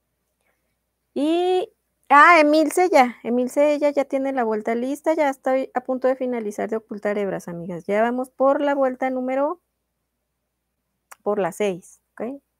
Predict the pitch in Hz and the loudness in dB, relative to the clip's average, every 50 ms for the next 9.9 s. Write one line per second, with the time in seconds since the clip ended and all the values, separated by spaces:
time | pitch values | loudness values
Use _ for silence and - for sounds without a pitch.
0 | _ _ _ _ _ _ _ _ - 202 196 185 185 190 202 - 196 202 202 208 | _ _ _ _ _ _ _ _ -6 -4 -4 -2 -2 -4 -6 -6 -6 -4 -2 -2
1 | 240 247 - - 240 233 233 233 247 247 269 285 311 330 311 294 240 196 196 196 | -4 -4 -2 -2 -2 -2 -2 -2 -2 -2 -2 -2 -2 -2 0 2 2 2 2 0
2 | 202 214 220 - 233 233 226 214 190 196 202 202 - - 247 247 - 311 320 349 | -2 -4 -6 -4 -4 -2 -2 -4 -4 -4 -6 -6 -4 -4 -4 -4 0 2 2 2
3 | 370 370 359 - 349 320 311 311 302 302 - 294 294 294 294 294 294 285 233 208 | 2 0 -2 -2 -4 -4 -4 -4 -6 -2 0 2 2 2 2 0 0 -2 -4 -4
4 | 208 214 214 214 214 220 208 202 208 - 202 190 185 - - - 165 196 180 180 | -2 -2 -4 -4 -4 -4 -4 -4 -4 -6 -6 -8 -8 -8 -8 -8 -8 -8 -6 -6
5 | 180 180 185 185 202 208 208 _ _ _ _ _ _ _ _ _ _ _ - - | -6 -4 -4 -4 -6 -8 -10 _ _ _ _ _ _ _ _ _ _ _ -18 -16
6 | _ - 339 _ _ _ _ _ _ _ _ _ _ _ - 392 392 370 - - | _ -12 -14 _ _ _ _ _ _ _ _ _ _ _ -14 -14 -14 -14 -14 -20
7 | - - - 254 - 330 320 349 349 - 359 339 - 277 269 294 320 330 330 320 | -16 -8 -6 -2 0 2 0 0 0 0 -2 0 2 0 0 0 -2 0 -2 0
8 | 294 247 254 254 285 285 - 302 302 294 285 277 277 277 285 339 539 - _ - | 0 2 2 2 0 0 0 -2 0 0 2 2 2 2 2 2 2 0 _ -16
9 | - - - - 233 254 269 262 - 262 254 - 254 - - 254 233 | -16 -14 -8 -6 -4 -4 -4 -6 -6 -10 -10 -10 -12 -10 -10 -12 -12